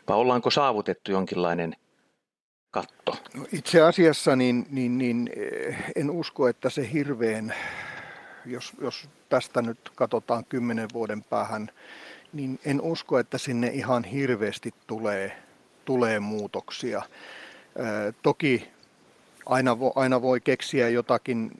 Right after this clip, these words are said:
Speaker 2: jotakin, äh, lisää siihen sukseen, mutta tota, niin kyllä ne pääosin on ollut kosmeettisia, niin kuin materiaalien osalta ne muutokset, muutokset, pois lukien sitten se hiilikuidun määrä, mitä siihen,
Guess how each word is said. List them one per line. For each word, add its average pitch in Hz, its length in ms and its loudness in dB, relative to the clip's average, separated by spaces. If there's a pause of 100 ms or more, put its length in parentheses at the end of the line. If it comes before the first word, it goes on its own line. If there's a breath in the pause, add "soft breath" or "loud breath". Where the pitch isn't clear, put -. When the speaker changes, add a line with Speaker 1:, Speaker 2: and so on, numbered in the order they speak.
(100)
Speaker 2:
jotakin, 120 760 0 (320)
äh, 110 80 -8 (540 loud breath)
lisää 127 480 2
siihen 113 320 -6
sukseen, 107 680 -6
mutta 113 380 -6
tota, 113 340 -2
niin 117 220 -4
kyllä 120 180 -6
ne 123 80 -2
pääosin 127 540 2
on 110 220 -6
ollut 113 280 -6 (100)
kosmeettisia, 113 960 0 (640 loud breath)
niin 107 180 -8
kuin 123 100 -8
materiaalien 104 760 0
osalta 101 460 -4
ne 101 140 -6
muutokset, 98 600 -10 (720)
muutokset, 123 560 -2 (140)
pois 127 220 0
lukien 120 380 -2
sitten - 320 -8
se 120 200 -4
hiilikuidun 113 520 -2
määrä, 104 380 0
mitä 101 260 -8
siihen, 104 340 -10